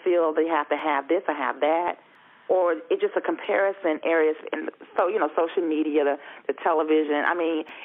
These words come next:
it all incorporated in people's homes. But they have to realize that you have to, hey, settle down and realize what the necessities of life are, and that is keeping the Lord Jesus Christ as first in your life.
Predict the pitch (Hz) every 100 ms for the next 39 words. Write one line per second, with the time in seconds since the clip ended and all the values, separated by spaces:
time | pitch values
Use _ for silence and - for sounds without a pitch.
0 | - - 170 208 247 180 - - 185 165
1 | 156 196 151 175 208 170 113 135 - -
2 | - 190 196 220 202 165 190 262 196 131
3 | 123 131 - 139 143 175 180 156 147 156
4 | 135 - 175 190 190 165 196 160 113 151
5 | - - - _ 165 160 180 170 156 147
6 | 147 147 - - - - _ 156 185 175
7 | 160 - 160 180 156 147 131 139 131 139
8 | 151 151 139 156 190 - 190 160 139 139
9 | 139 151 143 - - 156 143 - - -
10 | - _ - 147 - 160 156 156 139 135
11 | 135 165 117